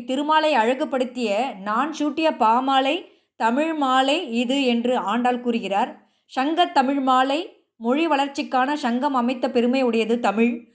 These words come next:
ஆண்டாளின் தமிழ் பற்றை வெளியிடும் தொடர் இது. அடைமொழியினின்று தமிழை கூற விரும்பவில்லை அவர். தமிழ் என்றாலே சங்கத்தமிழ் நினைவுக்கு வரும். சங்கத்தமிழ் பாடல்கள் போன்ற சிறப்பை இந்நூல் பெற வேண்டும்.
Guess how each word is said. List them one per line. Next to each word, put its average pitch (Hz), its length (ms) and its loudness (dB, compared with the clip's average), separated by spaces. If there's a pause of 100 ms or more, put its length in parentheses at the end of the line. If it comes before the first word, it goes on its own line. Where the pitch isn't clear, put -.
(180)
ஆண்டாளின் 311 520 0
தமிழ் 269 280 -2
பற்றை 247 360 0 (200)
வெளியிடும் 240 440 -2
தொடர் 233 320 0
இது. 202 260 -2 (560)
அடைமொழியினின்று 302 840 0
தமிழை 277 400 2
கூற 262 240 0
விரும்பவில்லை 240 600 0
அவர். 202 280 0 (320)
தமிழ் 311 300 0
என்றாலே 285 560 4
சங்கத்தமிழ் 269 640 -2
நினைவுக்கு 247 460 -2
வரும். 214 300 -2 (460)
சங்கத்தமிழ் 302 720 0
பாடல்கள் 254 480 2
போன்ற 233 360 0 (220)
சிறப்பை 311 520 -2
இந்நூல் 254 420 0
பெற 240 260 2
வேண்டும். 240 420 2